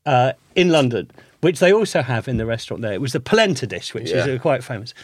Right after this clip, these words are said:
Speaker 1: And in, uh, in Israel, the polenta dish comes in this sort of simple glass.
Speaker 2: Kilner jar. A Kil-,
Speaker 1: Yeah,
Speaker 2: a
Speaker 1: Kil-,
Speaker 2: Kil-,
Speaker 1: Kil-, that's exactly right. It
Speaker 2: yeah.
Speaker 1: comes in this, so it's a simple sort of jar. And then I went to have it in Palomar, and it's in this silver, gold,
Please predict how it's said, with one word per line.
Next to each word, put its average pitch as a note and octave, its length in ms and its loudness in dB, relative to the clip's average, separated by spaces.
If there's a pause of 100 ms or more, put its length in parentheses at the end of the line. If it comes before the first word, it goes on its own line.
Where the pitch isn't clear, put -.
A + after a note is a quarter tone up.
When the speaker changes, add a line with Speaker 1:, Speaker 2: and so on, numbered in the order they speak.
(520)
Speaker 1:
And G#3 180 2
in, D4+ 400 4
uh, F3+ 400 4
in A3 140 2
Israel, D#3 420 2
the B2 80 -2
polenta D#3 360 -4
dish B2+ 160 -4
comes B2+ 240 -6
in B2 80 -4
this A2 120 -6
sort - 80 -12
of B2+ 80 -6
simple B2 680 -4 (360)
glass. B2 640 0
Speaker 2:
Kilner A2+ 380 0
jar. D#2+ 360 -6
A F#2 100 -16
Kil-, - 180 0
Speaker 1:
Yeah, D#3 140 4
Speaker 2:
a C3 40 -2
Speaker 1:
Kil-, A#3 180 0
Speaker 2:
Kil-, C4 280 2
Speaker 1:
Kil-, - 40 -20
that's A3+ 220 0
exactly D#3+ 320 2
right. - 60 2
It - 40 -2
Speaker 2:
yeah. - 40 -2
Speaker 1:
comes C4+ 160 2
in A3+ 60 -2
this, G3+ 120 2
so A3+ 140 2
it's F#3 140 0
a B3 60 -4
simple A3 520 2
sort F3 180 0
of D#3 120 -6 (340)
jar. A2+ 420 4 (540)
And C#4+ 100 4
then F#4 60 6
I F#4 40 6
went D4+ 160 2
to G3+ 60 -6
have G#3+ 140 4
it F3 220 0
in D3+ 180 2
Palomar, C3+ 540 2
and F3+ 120 0
it's - 160 -4
in C#3 100 -2
this G2+ 180 0
silver, F3 800 4 (160)
gold, F#3+ 640 6